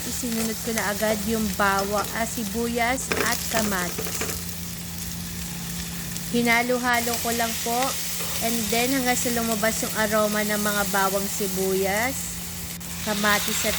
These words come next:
luya, at isinama ko na po ang chicken.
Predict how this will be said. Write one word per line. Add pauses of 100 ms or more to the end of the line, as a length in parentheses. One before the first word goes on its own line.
luya, (400)
at
isinama
ko
na
po (160)
ang (240)
chicken.